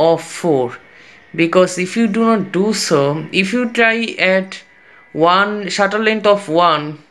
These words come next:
you might not get the result that you are expecting, which is why we are using the shutter length of four seconds. We can use ten too, but four is good for us. Now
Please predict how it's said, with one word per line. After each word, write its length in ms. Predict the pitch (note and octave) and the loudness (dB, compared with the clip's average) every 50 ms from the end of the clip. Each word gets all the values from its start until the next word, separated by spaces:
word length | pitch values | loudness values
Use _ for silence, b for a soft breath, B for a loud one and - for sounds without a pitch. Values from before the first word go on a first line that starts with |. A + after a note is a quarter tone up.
| _ _ _ _ - - _ | _ _ _ _ -20 -20 _
you 340 | - - F3 F#3 F#3 G3 G3 | -6 -4 -2 -2 0 0 -2
might 340 | F#3 E3+ E3+ F3+ F#3 F#3+ G#3+ | 0 0 0 0 -2 -4 -4
not 280 | A3+ A#3 A3+ G#3 F#3 | -4 -4 -4 -4 -4
get 300 | F#3 F#3 F#3 F3+ F3 F3 | -2 -2 -2 -2 -4 -6
the 100 | F#3+ F#3+ | -4 -2
result 640 | D#3+ E3 E3 D#3+ D#3+ E3 D#3 D3+ D3 D3 D3 - - - _ _ _ | 0 2 0 0 2 0 0 0 -2 -4 -8 -12 -20 -20 _ _ _
that 200 | - D#3+ D#3 D3+ | -6 -6 -6 -4
you 140 | E3+ E3 E3 | -4 -2 0
are 140 | D#3+ D#3 D3+ | 2 2 2
expecting, 720 | D3+ C#3+ - - - D#3+ C#3+ C#3 - - B2+ B2+ C3 C3+ _ b b b b b b b b b b b b b b b b b b b | 0 -2 -4 -6 -4 -4 -6 -6 -6 -12 -12 -12 -14 -16 _ b b b b b b b b b b b b b b b b b b b
which 180 | - D3+ D3 - | -8 -6 -4 -2
is 160 | E3+ E3 - | -2 0 4
why 240 | F#3 F#3+ G3+ G#3 F#3 | 4 4 4 2 0
we 160 | - D#3 E3+ | -2 0 0
are 120 | F3 E3+ | 2 2
using 420 | E3+ F3+ E3+ E3 F3 G3+ G#3+ A3+ G3+ | 0 -2 -2 -4 -4 -4 -2 0 0
the 120 | G3 F#3 | 0 0
shutter 380 | F#3 - - E3+ D#3+ E3 F#3 F#3+ | 0 0 -2 -2 -2 -2 -2 -2
length 400 | F#3+ F#3 F3+ F3+ F#3 F3+ F3+ - | 0 0 -2 -2 -2 -6 -4 -2
of 220 | C#3+ D3 D3 C#3+ | -2 -2 -2 -2
four 360 | - - - D#3+ D#3+ E3 E3+ | -8 -8 -2 0 2 2 2
seconds. 920 | E3 E3 - - D3+ C#3+ D3 C#3+ C3+ B2+ C3 C3 B2+ B2 - - - - _ _ - | 0 -2 -4 -4 -4 -4 -4 -4 -6 -6 -6 -8 -8 -8 -10 -10 -12 -14 _ _ -8
We 80 | - G3+ | -6 -4
can 160 | G3 C4+ C4+ C4+ | -2 -2 -2 -2
use 220 | C4 B3 A#3 - | -2 -4 -4 -4
ten 300 | - A3 G3 G3 G3 F#3+ | -2 -2 -2 0 -2 -4
too, 360 | F#3+ D#3+ D3+ D3 D#3 F#3 F#3+ - _ _ _ _ _ - | -4 -4 -4 -4 -4 -8 -12 -16 _ _ _ _ _ -8
but 340 | F3+ F3 F3+ F3+ F#3 F#3 | -4 -2 -2 -2 -2 -4
four 280 | - - - G#3 G#3 G#3+ | -4 -4 0 2 2 2
is 180 | G#3+ G#3 F#3+ - | 2 0 -2 -2
good 200 | - E3+ E3 E3 | -2 -2 -2 -2
for 220 | - - D3 C#3+ | -2 -2 0 0
us. 400 | C#3 C3+ C3+ C3+ - - - - - _ _ _ _ _ _ _ _ _ _ _ _ _ _ _ _ _ _ _ _ _ _ _ _ _ _ _ _ _ _ _ _ _ _ _ _ _ _ _ _ B B B B B B B B | 0 0 -2 -4 -8 -10 -12 -14 -20 _ _ _ _ _ _ _ _ _ _ _ _ _ _ _ _ _ _ _ _ _ _ _ _ _ _ _ _ _ _ _ _ _ _ _ _ _ _ _ _ B B B B B B B B
Now 500 | - F3+ F3+ F#3 F#3 F3 E3+ D#3 D3+ D#3 | -4 0 2 2 2 2 0 -4 -6 -6